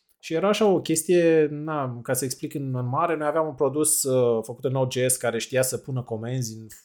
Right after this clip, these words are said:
și să verifice statusul comenzilor și să verifice shipping status și să veri-, să ia informații despre produs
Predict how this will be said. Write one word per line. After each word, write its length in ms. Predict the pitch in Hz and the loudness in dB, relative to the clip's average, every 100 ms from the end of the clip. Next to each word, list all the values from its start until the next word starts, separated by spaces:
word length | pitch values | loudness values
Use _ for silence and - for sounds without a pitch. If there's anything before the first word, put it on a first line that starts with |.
| 117 | -14
și 140 | - | -10
să 180 | 113 110 | -6 -4
verifice 420 | 104 117 120 113 | -2 0 0 -2
statusul 380 | 110 120 - - | -4 -6 -8 -10
comenzilor 500 | 117 143 143 123 117 | -6 -4 -4 -2 -2
și 140 | - - | -2 -6
să 280 | 110 104 104 | -6 -8 -6
verifice 420 | 117 110 110 101 | -6 -6 -8 -8
shipping 360 | - 175 160 131 | -2 -2 0 -4
status 340 | 127 120 117 | -4 -4 -8
și 240 | - 113 - - - | -10 -10 -12 -20 -12
să 140 | 123 | -4
veri-, 240 | 123 131 123 | 0 0 0
să 120 | 135 | 2
ia 160 | 135 | 4
informații 400 | 131 127 127 123 | 4 2 0 0
despre 220 | 110 - 113 | -4 -6 -2
produs 500 | 120 113 131 - | -2 2 0 0